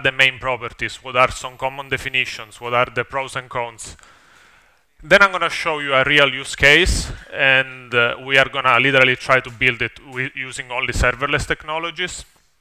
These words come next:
Finally, we're gonna go even deeper on pros and cons and see all the trade-offs that we have to make when we decide to use serverless. And then I'm gonna give you just few tips if you want to get started on, I don't know, maybe which technologies you want to choose or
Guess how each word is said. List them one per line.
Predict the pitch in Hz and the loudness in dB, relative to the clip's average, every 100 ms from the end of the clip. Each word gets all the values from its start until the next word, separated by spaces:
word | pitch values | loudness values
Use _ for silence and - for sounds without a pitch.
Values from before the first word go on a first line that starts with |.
| _ _ _ _ - - - - _ _ | _ _ _ _ -20 -20 -20 -20 _ _
Finally, | - 180 185 175 | 2 4 4 2
we're | 156 151 | -2 -4
gonna | 160 156 | 0 0
go | 151 151 143 - | 0 -2 -4 0
even | 156 160 147 | 0 0 0
deeper | 143 139 151 | -2 0 -2
on | 147 143 | -4 -6
pros | 139 131 | -8 -6
and | 139 | -10
cons | 131 147 156 147 | -6 -6 -6 -12
and | 135 | -4
see | - 135 | -2 0
all | 131 | -4
the | 127 | -6
trade-offs | 131 - 139 135 120 - - | -6 2 2 2 -4 -8 -10
that | 127 123 | -10 -8
we | 127 | -2
have | 127 - | -2 -2
to | 131 | -2
make | 127 123 - | 2 2 0
when | 123 | -12
we | 123 | -10
decide | 120 120 120 - | -6 -2 -2 -4
to | |
use | 117 120 - | -14 -16 -8
serverless. | 123 127 135 151 180 - - - _ - - _ | -4 -4 -4 -2 -2 -2 -8 -12 _ -20 -20 _
And | 156 160 | 0 2
then | 180 | 2
I'm | 165 | 2
gonna | 156 | -2
give | 143 147 | 0 0
you | 139 | -2
just | 131 131 | -6 -6
few | - 139 | -8 -10
tips | 131 131 - - | 2 2 2 -8
if | 131 - | -10 -10
you | |
want | 120 123 | -12 -14
to | 120 | -10
get | 127 - | -10 -8
started | - 120 117 117 117 | -2 0 0 -2 -8
on, | 117 113 107 _ - | -10 -14 -20 _ -6
I | 123 | -4
don't | 117 | -4
know, | 113 | -8
maybe | 120 120 | -8 -8
which | 113 131 - | -8 -10 -8
technologies | 143 - 139 127 131 123 | -6 -6 -6 -6 -8 -14
you | 135 | -14
want | 123 127 | -16 -16
to | 117 | -18
choose | - 123 113 | -18 -16 -14
or | 113 | -14